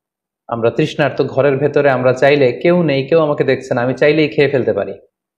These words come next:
আমি চাইলেই কিন্তু পান করে আমার তৃষ্ণা মেটাতে পারি, কিন্তু আমি খাচ্ছিও না, পানও করছি না, কারণ আমি এটা ফিল করি যে কেউ দেখে না, কিন্তু আল্লাহ দেখে। পৃথিবীর কেউ আমাকে দেখছে না, দরজা বন্ধ করে, জানালা বন্ধ করে,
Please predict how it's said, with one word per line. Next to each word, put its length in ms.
আমি 180
চাইলেই 360
কিন্তু 440
পান 240
করে 520
আমার 260
তৃষ্ণা 300
মেটাতে 340
পারি, 200
কিন্তু 240
আমি 120
খাচ্ছিও 500
না, 100
পানও 340
করছি 360
না, 140
কারণ 220
আমি 140
এটা 260
ফিল 240
করি 360
যে 100
কেউ 360
দেখে 280
না, 160
কিন্তু 260
আল্লাহ 380
দেখে। 440
পৃথিবীর 400
কেউ 120
আমাকে 280
দেখছে 300
না, 120
দরজা 340
বন্ধ 300
করে, 240
জানালা 360
বন্ধ 280
করে, 440